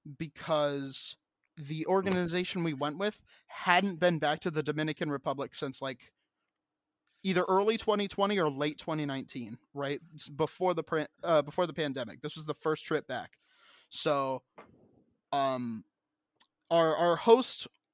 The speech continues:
organization, um, uh, I, I don't wanna, I don't wanna name names because, like, you know, I, I think they were doing the best they could. I don't wanna, I don't wanna, like, shit on everyone, you know? I just don't think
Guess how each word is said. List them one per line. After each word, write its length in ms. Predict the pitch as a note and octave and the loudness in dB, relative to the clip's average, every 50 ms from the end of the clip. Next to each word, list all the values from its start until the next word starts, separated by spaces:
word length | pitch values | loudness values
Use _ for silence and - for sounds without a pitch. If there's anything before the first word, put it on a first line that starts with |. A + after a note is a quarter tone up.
| _ - | _ -2
organization, 920 | G3 G3+ F#3+ A3 G#3 G3+ F#3 G3+ G3 F#3+ - - G3+ G3 G3 G3+ G#3+ G3+ _ - | 0 0 2 2 0 0 0 0 -2 -2 0 0 -2 -2 -2 -4 -6 -8 _ -2
um, 380 | D#3+ D3 C#3+ C#3 C#3 C#3 C#3 - _ _ _ _ _ _ _ _ _ _ _ _ _ _ _ _ _ - - - _ _ - | -2 0 0 -2 -2 -6 -8 -10 _ _ _ _ _ _ _ _ _ _ _ _ _ _ _ _ _ -10 -10 -10 _ _ -4
uh, 240 | C#3 C3 C3 B2 - - | -2 -2 -2 -2 -2 0
I, 280 | D#3 E3+ E3+ - F3 | 0 2 2 4 6
I 40 | G3 | 6
don't 120 | G#3 G#3+ G3+ | 6 6 6
wanna, 280 | G#3 G3+ G3 F#3+ F3 - | 4 4 4 4 2 2
I 80 | E3 | 2
don't 100 | D#3+ D#3+ | 2 2
wanna 180 | D#3 D#3 D#3 D3 | 2 0 0 0
name 180 | D3 D3+ C#3+ | 0 -2 -2
names 480 | C#3+ C#3 C#3 C#3+ D3 - - - - - _ _ _ _ - | -2 -4 -6 -6 -4 -4 -2 -2 -4 -6 _ _ _ _ -16
because, 520 | D3+ - D#3 C3+ C3 B2+ - - - - - | -12 -8 -6 -6 -4 -2 -2 -2 -4 -4 -6
like, 220 | C#3+ C3 B2+ - - - - - | -10 -10 -10 -10 -14 -20 -14 -8
you 100 | D3+ D3 | -6 -6
know, 180 | C3+ C3 B2 - _ _ _ _ _ _ _ _ _ _ - | -4 -6 -8 -10 _ _ _ _ _ _ _ _ _ _ 2
I, 180 | F3+ F3 F3 | 4 6 6
I 40 | G3 | 6
think 160 | F#3+ A3 G3 | 6 4 4
they 80 | - G#3 | 2 2
were 80 | F3+ D#3 | 2 2
doing 180 | F3 F3+ E3 | 2 2 2
the 60 | D#3 | 0
best 180 | D3 D3 C#3+ - | 0 -2 -2 -2
they 120 | E3+ C#3 | -4 -4
could. 220 | - - C3 C3 B2+ | -4 -6 -8 -6 -6
I 100 | B2 B2+ | -6 -6
don't 140 | C3 C3 B2 | -6 -6 -8
wanna, 320 | C3 C3+ C3 C3 C3 C3+ - _ | -8 -8 -6 -8 -8 -10 -10 _
I 60 | D#3 D3+ | -6 -6
don't 100 | D3+ D3 | -4 -4
wanna, 160 | D3 C#3+ C#3 | -4 -4 -4
like, 300 | C#3 C3+ C3 C3 - - _ _ _ _ _ _ _ _ _ _ _ _ _ _ _ _ _ _ _ _ _ _ _ _ - | -4 -6 -8 -8 -12 -20 _ _ _ _ _ _ _ _ _ _ _ _ _ _ _ _ _ _ _ _ _ _ _ _ -8
shit 340 | - - - - E3 D#3 | -6 -4 -2 0 0 0
on 140 | D3+ D3 C#3 | 0 0 -2
everyone, 540 | C3 C3 C3+ C3+ C3 B2+ B2 B2+ B2+ C3 B2+ _ _ _ _ - | -2 -4 -6 -6 -6 -6 -8 -8 -10 -10 -12 _ _ _ _ -10
you 140 | D#3 C#3+ C3+ | -8 -6 -6
know? 160 | C3 B2+ C3 - | -4 -6 -6 -6
I 100 | D3 C#3 | -6 -6
just 180 | C3+ - - | -6 -8 -6
don't 180 | D3+ C#3 C3+ - | -6 -6 -6 -6
think 240 | D3+ C3+ C3+ C3 | -8 -8 -8 -10